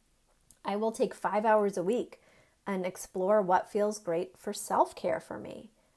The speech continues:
And that might need to be your number one aligned priority right now because you're already doing all the stuff, but you're not feeling well. So I hope that this just inspires you. Maybe, you know, I'm never gonna give a long homework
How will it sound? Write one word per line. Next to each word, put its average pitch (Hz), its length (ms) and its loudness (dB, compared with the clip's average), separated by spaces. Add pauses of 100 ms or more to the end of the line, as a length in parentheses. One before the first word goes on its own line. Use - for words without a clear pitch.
And 226 160 -2
that 247 200 0
might 294 180 -2
need 262 160 -2
to 240 80 -8
be 233 100 -4
your 240 160 0
number 208 240 -2
one 202 160 -4
aligned 190 320 -6
priority 208 360 -4
right 175 180 -2
now 175 180 -6
because 185 300 -4
you're 247 100 6
already 262 160 8
doing 285 260 2
all 262 140 8
the 254 100 2
stuff, 330 460 6
but 208 100 0
you're 220 80 -4
not 226 220 -6
feeling 202 300 -4
well. 185 380 -4
So 190 340 0 (500)
I 285 60 0
hope 359 200 0
that 392 300 6
this 285 200 -2
just 277 220 -6
inspires 233 640 4
you. 240 160 0
Maybe, 214 500 -2
you 214 60 -4
know, 196 120 0
I'm 185 120 0
never 226 240 0
gonna 226 160 0
give 208 180 2
a 180 40 2
long 190 420 2
homework 214 580 -4